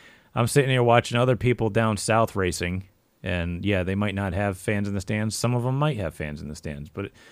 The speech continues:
you live up north, you just gotta get used to the fact that, you know, you're, everything's gonna suck for a longer amount of time. <laughs> So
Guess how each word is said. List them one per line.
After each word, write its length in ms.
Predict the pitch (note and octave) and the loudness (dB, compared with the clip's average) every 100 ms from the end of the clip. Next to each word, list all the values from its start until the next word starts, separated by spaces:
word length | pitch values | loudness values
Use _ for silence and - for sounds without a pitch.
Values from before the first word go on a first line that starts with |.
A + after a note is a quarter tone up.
| - _ _ - | -20 _ _ -2
you 140 | G#2+ | 2
live 120 | B2 A#2+ | 4 4
up 120 | A2 | 4
north, 360 | A#2 B2+ C3+ | 4 4 4
you 120 | C3 G#2 | 2 0
just 200 | G#2 - | 0 2
gotta 180 | A2 G2+ | 2 2
get 140 | G#2 | 0
used 260 | G2 G#2 - | 0 0 0
to 60 | |
the 80 | G2 | -4
fact 380 | F2 G2 G2 - | 0 0 0 0
that, 300 | G2 F#2 F#2 - - - _ _ C3+ | 0 0 0 -6 -20 -20 _ _ -10
you 120 | A2 | -6
know, 200 | F#2+ F2+ F#2 | -4 -6 -4
you're, 180 | G#2+ | -4
everything's 420 | A2+ A2 A2+ A2 F#2+ | 0 0 2 0 -2
gonna 180 | A2 | -4
suck 280 | G2 - G#2+ - _ | -2 -2 -2 -4 _
for 140 | A#2 | -2
a 60 | G2 | 0
longer 300 | G2+ G#2 G2+ | 0 0 0
amount 240 | G2 F#2 | 0 0
of 40 | F2 | -2
time. 280 | F#2 D2+ F2+ | -4 -6 -10
<laughs> 60 | _ _ _ | _ _ _
So 540 | - - - - - | -12 -8 -8 -4 -4